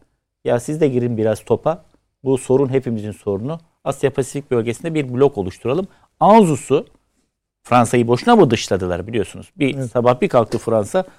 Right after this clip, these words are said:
Speaker 1: aa, kendisi dışlanmış, Amerika ile iş tutmuş Avustralya, Yeni Zelanda.
Speaker 2: Milyarlarca da dolar gitti.
Speaker 1: Milyarlarca dolar, yirmi milyar dolara yakın
Speaker 2: Büyük
Speaker 1: bir para.
Speaker 2: para.
Speaker 1: Şimdi bunu boşuna yapmıyor. Bir çevreleme. Fakat şunu gördüler. Yani Japonya, Avustralya, Yeni Zelanda, Güney Kore,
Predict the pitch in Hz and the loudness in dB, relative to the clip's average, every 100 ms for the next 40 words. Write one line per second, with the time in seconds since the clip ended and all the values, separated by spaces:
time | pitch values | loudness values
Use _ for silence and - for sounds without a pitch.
0 | _ - 165 123 - - _ 143 147 156 | _ 2 6 6 2 -12 _ -4 -2 -2
1 | 151 139 - 127 170 - - _ - 156 | -4 -4 -2 -2 -2 -8 -14 _ -6 2
2 | 185 170 160 139 123 - - 113 - 120 | 2 4 4 4 0 -6 -14 -12 -6 -6
3 | - 120 113 104 101 101 135 139 139 139 | -4 -4 0 0 -2 -2 0 6 6 8
4 | 139 127 160 147 135 123 98 127 135 151 | 8 6 6 8 10 8 6 2 6 6
5 | 202 240 226 139 160 170 151 135 127 127 | 6 4 2 -2 -2 -2 2 2 4 2
6 | 131 120 123 147 - 165 92 - _ _ | 0 0 0 -2 0 -2 -4 -14 _ _
7 | _ _ 208 165 156 _ _ 170 226 135 | _ _ -6 -4 -4 _ _ -6 -2 -2
8 | - 170 127 139 - 80 - _ _ 240 | -2 -4 -2 -2 -4 -18 -20 _ _ -8
9 | - - 127 117 95 85 80 _ _ 220 | -4 -2 0 0 -2 -4 -10 _ _ -6
10 | 294 269 - 214 190 113 104 147 117 - | -4 -6 -8 -6 -4 -2 -2 -2 -4 -8
11 | _ _ _ _ - 214 156 190 110 90 | _ _ _ _ -10 -6 -2 -2 -4 -12
12 | 87 _ _ _ - 147 - 160 123 101 | -16 _ _ _ -2 -2 -2 -2 -2 -2
13 | 82 85 - 127 143 131 123 104 90 82 | -8 -12 -4 -2 0 0 0 -4 -6 -12
14 | - 127 135 - 92 76 | -6 -4 -4 -4 -6 -6